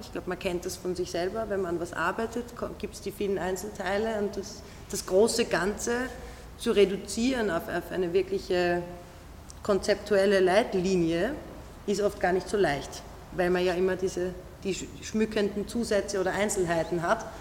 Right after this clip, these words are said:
Und ich glaub, dass er das in diesen Texten zum Teil versucht hat. Also zum Beispiel in den, gerade in dem Text Architektur von neunzehnhundertdreiundsechzig, der dann schon ein bisschen hinführt auf das,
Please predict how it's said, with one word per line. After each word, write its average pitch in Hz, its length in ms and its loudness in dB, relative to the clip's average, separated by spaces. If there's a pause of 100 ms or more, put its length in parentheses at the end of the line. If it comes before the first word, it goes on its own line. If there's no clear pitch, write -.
(460)
Und 202 200 4
ich 202 140 -2
glaub, 196 220 4
dass - 280 -2
er 185 140 2
das - 640 -4 (280)
in 214 140 4
diesen 208 240 2
Texten 190 380 2
zum 180 140 0
Teil 160 180 0
versucht 185 400 -4
hat. - 240 -6 (920)
Also 170 140 0
zum 190 160 0
Beispiel 175 360 2
in 170 160 2
den, 165 320 -2
gerade 180 300 -2
in 170 160 -2
dem 165 160 -2
Text 170 260 -4
Architektur 180 680 -4
von 190 160 -2
neunzehnhundertdreiundsechzig, 185 960 -2
der 175 160 0
dann 170 260 -2
schon 170 160 -6
ein 170 80 -2
bisschen 185 240 -2
hinführt 214 500 2
auf 165 140 -4
das, - 380 -6